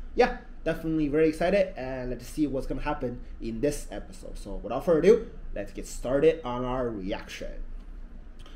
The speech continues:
Alright, before I get into my live reaction, I wanna say I first enjoy all of my live reaction videos. Please leave a like and also subscribe to my channel. Hit that notification bell for not missing my future live reaction, and also don't forget to share this video and content as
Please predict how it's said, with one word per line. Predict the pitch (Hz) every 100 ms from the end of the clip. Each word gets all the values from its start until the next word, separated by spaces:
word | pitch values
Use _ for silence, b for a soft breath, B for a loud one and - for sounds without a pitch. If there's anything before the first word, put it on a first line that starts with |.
| B -
Alright, | 190 233 - -
before | 170 190 202
I | 175
get | 175
into | 160 160
my | 156
live | 151 156
reaction, | 160 160
I | 156
wanna | 147 143
say | 156
I | 127
first | 147 131
enjoy | 127 226
all | 240 113 117
of | 117
my | 107
live | 107 107 110
reaction | 165 196 - 156 139
videos. | 131 143 143 -
Please | 160 143
leave | 139 139
a |
like | 127 123 165 208 -
and | 113 107
also | - 123 - 127
subscribe | 120 135
to | 117
my |
channel. | 113 196 247 247 B -
Hit | 131
that | 120 110
notification | 117 - 302 -
bell | 98 101
for | 98
not | 113 151
missing | 143 - 127
my | 110 98
future | - 185 185 185
live | 156 123 147 160
reaction, | 165 175 165 - 143 B B
and | - 117 104 -
also | 151 156
don't | 165
forget | 170 156
to | -
share | 156
this | 147
video | 127 131 139
and | 127
content | 139 139 143 139 123
as | 120 127 135